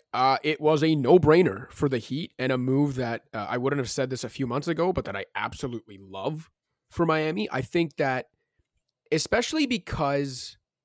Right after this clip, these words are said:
the Heat, more than any other team, were, like, all in on trying to acquire Damian Lillard, and there was obviously the expectation of, like, that kind of acquisition.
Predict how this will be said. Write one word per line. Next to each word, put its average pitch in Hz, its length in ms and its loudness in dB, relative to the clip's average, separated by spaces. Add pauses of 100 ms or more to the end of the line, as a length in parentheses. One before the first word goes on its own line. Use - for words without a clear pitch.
(680)
the 101 120 -14
Heat, 165 300 -4
more 143 160 0
than 135 140 -4 (140)
any 143 240 0
other 127 200 -2
team, 120 480 0
were, 113 180 -4
like, 104 320 -16 (260)
all 131 320 2 (220)
in 147 140 2
on 123 140 0
trying 131 460 -4
to 131 120 -4
acquire 120 380 -2
Damian 113 440 -8
Lillard, 151 380 2
and 131 160 -4
there 135 100 0
was 127 120 -2
obviously 139 440 -4
the 135 100 0
expectation 127 600 -4
of, 120 120 -4
like, 113 180 -6 (440)
that 123 340 2
kind 110 320 -8
of 107 80 -12
acquisition. 135 840 -6